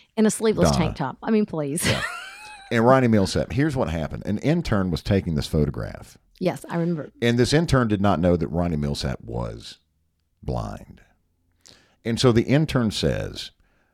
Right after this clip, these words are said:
Speaker 2: "Ronnie, look at the camera."
Speaker 1: Yeah, look over here. Look at the camera. Mm. And when you see the picture, you'll
Speaker 2: You'll see
Speaker 1: it'll all
Speaker 2: that
Speaker 1: come
Speaker 2: Ronnie
Speaker 1: together.
Speaker 2: is not looking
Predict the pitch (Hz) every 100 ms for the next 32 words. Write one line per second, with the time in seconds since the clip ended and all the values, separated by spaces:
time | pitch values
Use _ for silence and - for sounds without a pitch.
0 | _ _ 87 107 147 165 113 110 110 -
1 | _ _ _ _ _ _ _ 107 151 175
2 | 170 - 160 165 55 - - _ _ _
3 | _ _ _ _ - 185 - 220 247 202
4 | 196 208 147 170 170 175 - 156 135 -
5 | - _ _ _ _ _ _ _ _ _
6 | _ _ _ _ 147 143 131 _ _ -
7 | - - - - 202 208 - 240 226 208
8 | 214 - 170 147 143 135 123 - 131 135
9 | - 208 147 160 151 135 143 117 127 143
10 | 113 - 135 101 90 104 110 113 - 104
11 | 120 110 67 57